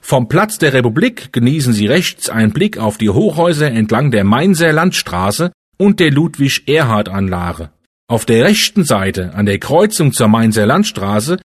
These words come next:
sehen Sie das City-Hochhaus. Das hundertzweiundvierzig Meter hohe Gebäude ist auch unter dem Namen Selmi-Hochhaus bekannt. Ali Selmi war der Bauherr des Gebäudes, welches zwischen den Jahren neunzehnhunderteinundsiebzig und neunzehnhundertvierundsiebzig nach Plänen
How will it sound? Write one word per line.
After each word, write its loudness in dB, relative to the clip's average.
sehen 2
Sie -2
das 2
City-Hochhaus. -2
Das 0
hundertzweiundvierzig 0
Meter 2
hohe 2
Gebäude 0
ist -2
auch 2
unter 2
dem 4
Namen 2
Selmi-Hochhaus 0
bekannt. -10
Ali 0
Selmi 0
war -2
der 0
Bauherr 2
des -4
Gebäudes, 0
welches 0
zwischen 0
den 4
Jahren 2
neunzehnhunderteinundsiebzig 0
und 2
neunzehnhundertvierundsiebzig 0
nach -2
Plänen 0